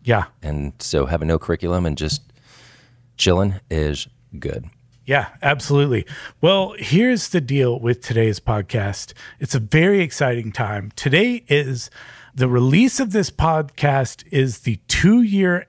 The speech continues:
Speaker 1: anniversary of the Fully Alive Man podcast. This is number forty-eight.
Speaker 2: Yeah.
Speaker 1: Um, I'll just do the math. That's two a month for the <laughs> last two years. And so obviously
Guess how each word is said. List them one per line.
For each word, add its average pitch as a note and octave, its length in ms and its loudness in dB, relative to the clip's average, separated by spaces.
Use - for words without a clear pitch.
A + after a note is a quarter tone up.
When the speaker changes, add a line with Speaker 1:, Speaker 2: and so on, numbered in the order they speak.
Speaker 1:
anniversary C3 880 2
of A#2+ 180 -4
the A#2 100 2
Fully D3 440 0
Alive A2+ 440 0
Man A2 220 0
podcast. G2+ 680 -2
This F3 220 2
is C3+ 200 0
number D#3 560 0
forty-eight. C3+ 720 2
Speaker 2:
Yeah. D2 500 0
Speaker 1:
Um, C3 320 2
I'll D3 160 2
just C#3 380 0
do F#3 200 2
the E3 120 0
math. D#3 460 0
That's C#3 380 -4
two E3+ 260 4
a D#3 40 2
month C#3+ 340 2
for - 500 -4
the D3 100 2
<laughs> - 200 0
last - 340 -2
two D#3+ 200 0
years. D3 460 0
And D#3 200 4
so E3 460 2
obviously G#2+ 720 -2